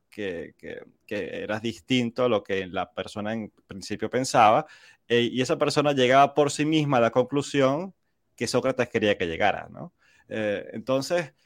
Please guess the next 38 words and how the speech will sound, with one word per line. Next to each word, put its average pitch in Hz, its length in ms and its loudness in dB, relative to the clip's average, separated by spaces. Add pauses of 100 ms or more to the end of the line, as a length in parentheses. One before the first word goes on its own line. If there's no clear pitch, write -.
(160)
a-, - 260 -4
hay 147 160 2
algo 196 240 2
parecido 151 420 4
allí, 185 380 2
el 113 160 0
hecho 160 240 0
de 151 80 2
no 151 100 2
decirle 160 340 0
de 143 120 4
frente 147 220 0
a 151 40 2
la 147 80 4
persona, 117 240 0
"Estás 127 200 -8
equivocada", 107 580 2
sino, 95 320 -10 (280)
"Mira, 160 220 2
¿y 147 140 -2
esto 165 300 -2
no 202 180 -6
crees 190 240 0
que, 127 440 0
eh, - 540 -14
que, 123 140 -10 (100)
cómo, 143 300 -6
cómo, 160 480 0
cómo 175 260 -4
tú 180 240 0
lo 175 160 2
ves 151 440 0
de 120 120 2
esta 117 220 -4
forma, 101 480 -4 (280)
eh, 95 540 -6
X?", - 560 -8
¿no? - 220 -16